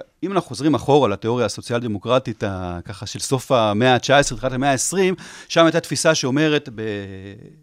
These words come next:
באמצעות המנגנונים הדמוקרטיים, אנחנו ממש נוכל לעשות הלאמה של משאבי הייצור, נכון? ובעצם אנחנו נוכל לעשות סוציאליזם, סוציאליזציה של משאבי הייצור,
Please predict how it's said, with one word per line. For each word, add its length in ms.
באמצעות 480
המנגנונים 460
הדמוקרטיים, 800
אנחנו 260
ממש 200
נוכל 220
לעשות 280
הלאמה 440
של 440
משאבי 380
הייצור, 640
נכון? 300
ובעצם 540
אנחנו 220
נוכל 180
לעשות 320
סוציאליזם, 840
סוציאליזציה 680
של 120
משאבי 340
הייצור, 680